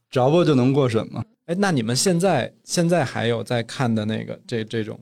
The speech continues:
Speaker 2: 恐怖片儿，或者说跟以前看有什么不一样吗？
Speaker 1: 最近怪奇物语。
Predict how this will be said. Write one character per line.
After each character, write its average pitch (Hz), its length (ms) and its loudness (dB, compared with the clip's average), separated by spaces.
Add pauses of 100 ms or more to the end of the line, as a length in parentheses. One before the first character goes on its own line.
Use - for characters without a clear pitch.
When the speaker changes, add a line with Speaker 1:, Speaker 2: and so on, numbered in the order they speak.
(260)
Speaker 2:
恐 113 120 -10
怖 110 80 -6
片 117 160 -4
儿， 117 80 -2
或 135 140 0
者 120 60 2
说 127 200 0
跟 143 200 0
以 110 100 -2
前 110 240 -8
看 123 220 -4
有 107 100 -8
什 98 100 -12
么 110 100 -8
不 120 80 -10
一 117 160 -2
样 127 160 -2 (160)
吗？ - 60 -20 (600)
Speaker 1:
最 147 160 2
近 127 400 2 (600)
怪 175 160 2
奇 151 120 0
物 185 200 4
语。 107 180 -2